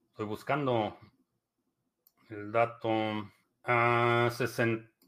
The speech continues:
cincuenta y cuatro punto, cincuenta y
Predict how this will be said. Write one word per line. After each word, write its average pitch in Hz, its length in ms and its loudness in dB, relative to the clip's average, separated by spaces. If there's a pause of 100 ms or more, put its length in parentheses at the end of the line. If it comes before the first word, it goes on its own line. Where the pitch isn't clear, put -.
(100)
cincuenta 117 640 0
y 117 160 -6
cuatro 151 680 4
punto, 147 420 -4 (3500)
cincuenta 120 440 0
y 117 80 -2